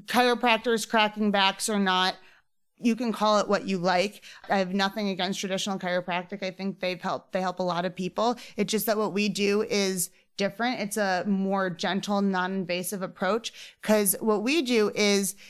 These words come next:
we go straight to the source. So instead of dealing with the structure of your spine, instead of dealing with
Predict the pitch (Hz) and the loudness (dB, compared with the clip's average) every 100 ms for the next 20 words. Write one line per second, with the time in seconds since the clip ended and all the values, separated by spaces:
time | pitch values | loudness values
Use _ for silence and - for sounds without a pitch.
0 | - _ 190 233 247 262 240 - 220 208 | -20 _ 0 2 4 4 2 0 -2 0
1 | 190 175 226 175 - 220 208 202 233 247 | -4 -2 0 0 0 0 0 0 2 0
2 | 262 208 220 214 214 208 208 190 - 196 | 0 0 2 2 0 -2 -2 -4 -2 -4
3 | 190 220 202 202 - 185 190 208 202 202 | -2 -4 -2 -2 -2 0 0 0 0 -2
4 | 190 170 208 202 190 185 | -4 -4 -2 0 0 -4